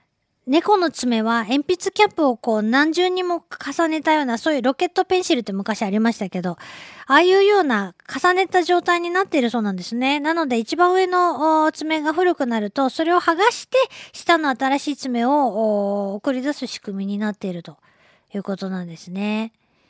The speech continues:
えー、で、その猫は爪を、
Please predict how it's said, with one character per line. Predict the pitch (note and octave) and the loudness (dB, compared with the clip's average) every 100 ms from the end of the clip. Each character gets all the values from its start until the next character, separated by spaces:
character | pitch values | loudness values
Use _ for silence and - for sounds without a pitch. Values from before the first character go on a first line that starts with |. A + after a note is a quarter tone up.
| _ _ _ - | _ _ _ -6
え | G3+ G3+ G3 F#3+ F3+ F3 E3+ | -2 0 0 0 -2 -6 -6
ー、 | |
で、 | A#3+ F4+ | 0 0
そ | E4 | 0
の | D#4 D4+ | -4 -2
猫 | D#4 F#4 F#4+ | -2 2 4
は | F4+ | 4
爪 | F4+ - D#4 | 4 0 0
を、 | E4 | 4